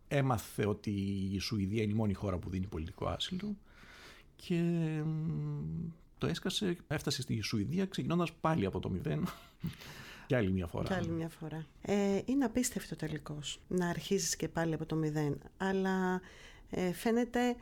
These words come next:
Speaker 2: ένας άνθρωπος, έτσι όπως τον, ε, βλέπει κανείς, ε, στο ντοκιμαντέρ σου, που δεν το βάζει κάτω.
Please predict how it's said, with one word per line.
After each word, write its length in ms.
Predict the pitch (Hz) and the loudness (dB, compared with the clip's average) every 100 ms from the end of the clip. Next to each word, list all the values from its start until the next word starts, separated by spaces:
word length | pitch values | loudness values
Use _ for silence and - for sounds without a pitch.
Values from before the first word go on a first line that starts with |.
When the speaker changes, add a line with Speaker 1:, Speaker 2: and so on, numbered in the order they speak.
| - | -4
Speaker 2:
ένας 400 | - 208 240 226 | 2 4 6 4
άνθρωπος, 540 | 202 185 - 165 185 196 | 4 2 0 -2 0 0
έτσι 160 | - | -4
όπως 280 | 185 180 - | -2 -2 -2
τον, 340 | - 175 170 | -2 0 2
ε, 340 | 165 160 151 147 | 2 2 2 0
βλέπει 340 | 147 180 175 | 2 0 0
κανείς, 440 | - 160 160 160 160 | -2 2 2 2 0
ε, 280 | 151 147 | 0 0
στο 440 | 143 - 135 127 135 | -2 -4 -4 -2 -2
ντοκιμαντέρ 640 | 147 156 160 151 151 151 151 | -2 -2 0 0 0 0 -2
σου, 160 | 190 | -4
που 260 | - - 190 | -4 0 0
δεν 340 | 175 220 226 | 2 4 4
το 120 | 220 185 | 2 2
βάζει 400 | 180 208 214 202 | 2 4 4 2
κάτω. 600 | - 208 196 - 151 | 2 2 2 0 -4